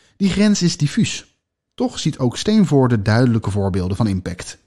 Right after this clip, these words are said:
"We laten het zoeken door onze consultants naar geschikt personeel voor onze klanten steeds meer begeleiden door algoritmes.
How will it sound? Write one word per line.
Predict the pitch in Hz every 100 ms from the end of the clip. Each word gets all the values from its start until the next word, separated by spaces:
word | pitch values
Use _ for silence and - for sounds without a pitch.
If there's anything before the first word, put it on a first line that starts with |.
| _ _ _ _ _ -
"We | 127
laten | 170 185 127
het | 113
zoeken | - 202 175 117 92
door | 101 165 147
onze | 135 113 113
consultants | 117 110 98 127 135 113 95 95 -
naar | 110 135 127
geschikt | 113 - 117 -
personeel | 107 101 110 107 92
voor | 90 104
onze | 101 95 -
klanten | 156 160 143 143 - _ _
steeds | - 196 202
meer | 147
begeleiden | 120 120 117 117
door | 104 101
algoritmes. | 202 117 101 98 82 - - -